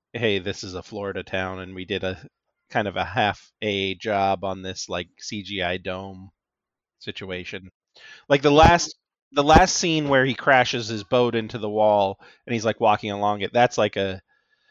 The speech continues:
a nice cinematic scene. But I feel like there, other than that, it's not super cinematic. The, the score's okay. Are you back, Greg? Yeah, I th-,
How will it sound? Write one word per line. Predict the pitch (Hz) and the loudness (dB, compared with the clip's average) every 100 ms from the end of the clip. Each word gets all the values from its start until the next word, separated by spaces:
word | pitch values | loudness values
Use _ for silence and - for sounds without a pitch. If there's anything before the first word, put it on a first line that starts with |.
| _ _ - | _ _ -2
a | |
nice | 123 123 120 110 - | 0 2 2 0 -2
cinematic | 123 113 113 107 98 - | -2 0 2 2 0 -6
scene. | - 117 107 104 | -6 -4 -6 -4
But | 117 | 2
I | 120 | 2
feel | 123 160 | 4 4
like | 135 | 4
there, | 123 113 113 _ _ _ - | 2 -6 -6 _ _ _ 4
other | 147 143 147 | 6 6 4
than | 123 117 | 2 0
that, | 113 120 127 | 2 4 2
it's | 127 107 127 | -2 -8 0
not | 120 117 - _ _ - | 2 2 -2 _ _ -16
super | - - - 131 131 170 | -12 -10 -4 -4 -2 -4
cinematic. | 160 185 175 175 175 180 | -4 -4 -2 0 0 0
The, | 160 143 | 2 2
the | 127 123 | 2 -4
score's | - - 135 151 160 | -8 -4 -2 -2 -2
okay. | 160 156 160 151 156 165 - _ _ _ _ _ _ _ _ _ _ _ _ _ _ _ _ _ | -4 -2 -2 0 -2 -8 -16 _ _ _ _ _ _ _ _ _ _ _ _ _ _ _ _ _
Are | - | -6
you | 120 | 2
back, | 120 123 | 4 4
Greg? | 131 127 139 - _ _ _ _ _ _ _ _ _ _ 1077 1077 _ _ _ _ _ _ _ _ | 2 -6 -6 -14 _ _ _ _ _ _ _ _ _ _ _ _ _ _ _ _ _ _ _ _
Yeah, | 123 107 | 0 2
I | |
th-, | 104 | 0